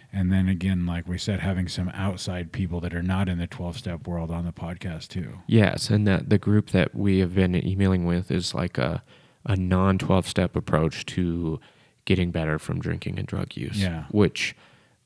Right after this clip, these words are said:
Speaker 2: old me would have been like,
Speaker 1: Nope.
Speaker 2: "Nope,
Speaker 1: No.
Speaker 2: never a chance." But
Speaker 1: Nope.
Speaker 2: the beauty of not being affiliated with twelve-step stuff, not being
Speaker 1: Yeah.
Speaker 2: spokespeople for that,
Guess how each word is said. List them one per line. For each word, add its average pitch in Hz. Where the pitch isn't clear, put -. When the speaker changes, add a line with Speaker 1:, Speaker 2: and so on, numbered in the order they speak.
Speaker 2:
old 104
me 92
would 87
have 82
been 85
like, 78
Speaker 1:
Nope. 107
Speaker 2:
"Nope, -
Speaker 1:
No. 107
Speaker 2:
never 98
a 101
chance." 90
But 101
Speaker 1:
Nope. 107
Speaker 2:
the 98
beauty 110
of 92
not 90
being 98
affiliated 90
with 87
twelve-step 82
stuff, 78
not -
being 87
Speaker 1:
Yeah. -
Speaker 2:
spokespeople 92
for 92
that, 82